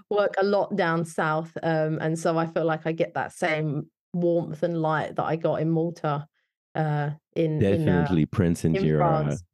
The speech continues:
Speaker 2: yeah, de-, you can definitely pick up something different in, in your style. I kind of developed modestly an eye for, uh, for photography with the years now, and I can tell that it's, uh,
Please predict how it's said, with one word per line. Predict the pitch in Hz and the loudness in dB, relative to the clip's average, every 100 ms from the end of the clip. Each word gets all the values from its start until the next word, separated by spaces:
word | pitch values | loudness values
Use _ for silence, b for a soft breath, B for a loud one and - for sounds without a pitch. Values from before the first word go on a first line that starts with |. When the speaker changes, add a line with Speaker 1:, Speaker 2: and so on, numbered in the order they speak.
| - | 0
Speaker 2:
yeah, | 80 78 | 2 2
de-, | 78 82 - 85 - | 2 0 2 -2 -2
you | 85 | -4
can | - 82 | 0 2
definitely | 90 - 98 85 90 82 - | 2 2 2 0 2 0 2
pick | 101 - | 0 2
up | 90 - | 0 0
something | - 104 - 85 87 | 0 2 2 2 2
different | 82 85 - 78 78 - - | 2 0 0 0 -2 -2 0
in, | 78 78 | 2 4
in | 60 82 | 4 4
your | 80 87 | 4 2
style. | - 76 76 90 b b b _ - | 0 0 2 0 b b b _ -4
I | 82 80 80 78 78 76 71 - | 0 2 2 2 2 0 -2 -2
kind | 87 85 | 0 2
of | 78 73 | 2 2
developed | 82 80 80 76 _ - | 2 4 2 0 _ -10
modestly | - 82 87 87 - 87 80 | -2 0 2 2 0 -2 -2
an | 78 | 0
eye | 78 80 78 | 0 2 0
for, | - 82 76 73 | -2 0 2 0
uh, | 73 73 b b _ _ - | 0 -4 b b _ _ -2
for | 78 | 0
photography | 87 85 80 82 - 82 80 | 2 2 4 2 2 2 4
with | 80 | 2
the | 80 | 0
years | 76 80 87 | 0 0 0
now, | 87 92 90 | 0 2 2
and | 78 | 0
I | 78 | -2
can | 78 | -4
tell | 76 80 82 80 80 | -2 0 2 0 0
that | 78 76 | 0 0
it's, | 76 78 | -2 -2
uh, | 73 71 | -2 -2